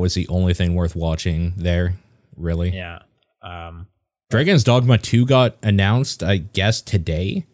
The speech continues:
Speaker 2: Yes, it did. I think I was actually might have been part of this stream or connected in some way to the, to this announcement, uh, that
Speaker 1: So
Speaker 2: the Final Fantasy seven one.
Speaker 1: That made me freak out a little bit, and I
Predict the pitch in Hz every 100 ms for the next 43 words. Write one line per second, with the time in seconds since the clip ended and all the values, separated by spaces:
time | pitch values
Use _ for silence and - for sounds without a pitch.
0 | _ 131 113 92 - 110 113 104 95 160
1 | 160 131 131 - 120 120 113 104 120 113
2 | 104 107 - - 107 104 98 90 92 95
3 | - 110 101 104 98 95 113 95 95 90
4 | 87 - 95 95 92 92 _ - 104 95
5 | 92 95 87 85 - 87 87 _ _ _
6 | 95 90 92 90 - 120 110 98 92 95
7 | 95 - 95 92 90 - _ _ _ _
8 | - 113 131 185 175 131 139 131 110 110
9 | 143 151 156 165 170 180 95 101 101 101
10 | 95